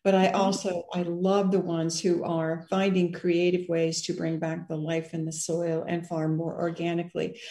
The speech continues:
Speaker 1: I was very conflicted, though, as you can imagine. And of course,
Speaker 2: Mm-hmm.
Speaker 1: my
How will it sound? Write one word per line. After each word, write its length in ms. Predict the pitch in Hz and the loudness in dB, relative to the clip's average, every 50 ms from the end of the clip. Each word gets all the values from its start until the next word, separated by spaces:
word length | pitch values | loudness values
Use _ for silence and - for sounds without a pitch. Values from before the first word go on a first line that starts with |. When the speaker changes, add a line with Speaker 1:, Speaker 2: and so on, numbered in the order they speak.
| - - - - | -16 -14 -6 -2
Speaker 1:
I 160 | 202 233 277 | 0 2 4
was 200 | 320 330 294 - | 6 6 4 4
very 420 | 214 180 180 196 196 208 262 262 - | 2 0 2 4 4 6 6 4 2
conflicted, 720 | - - 175 165 - - 160 165 - - 170 - - - | 2 0 -4 -4 -2 -2 -4 -4 -2 -2 -4 -2 0 0
though, 160 | 165 165 175 | 2 2 2
as 160 | 180 180 - | 2 0 0
you 60 | 202 202 | -2 -4
can 160 | - 202 185 | -2 -2 0
imagine. 540 | 180 175 180 202 208 196 - 151 147 170 175 | 0 0 0 0 0 -2 -2 -2 -2 -2 0
And 120 | 175 175 | 0 -2
of 120 | 180 180 | -2 -4
course, 260 | - - 185 180 190 220 269 | -2 0 2 2 2 2 0
Speaker 2:
Mm-hmm. 60 | 185 | -2
Speaker 1:
my 60 | 180 | -4